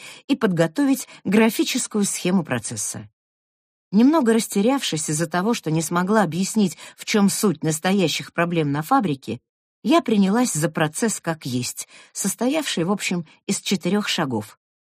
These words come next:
Разослать заказчикам письменные напоминания о подаче заявок в срок, в конце месяца ввести полученные данные в суперсовременную программу планирования, распечатать оптимизированный месячный график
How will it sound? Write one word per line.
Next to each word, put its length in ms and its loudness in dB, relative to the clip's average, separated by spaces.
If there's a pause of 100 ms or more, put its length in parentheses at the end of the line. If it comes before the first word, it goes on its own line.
(120)
Разослать 580 2
заказчикам 720 -2
письменные 600 0
напоминания 760 2
о 120 -4
подаче 460 0
заявок 500 -2
в 60 -14
срок, 400 -2 (460)
в 80 -20
конце 340 4
месяца 440 2
ввести 420 0
полученные 640 0
данные 540 2 (180)
в 80 -10
суперсовременную 960 2
программу 500 2
планирования, 800 0 (320)
распечатать 880 2
оптимизированный 960 4
месячный 560 0
график 460 0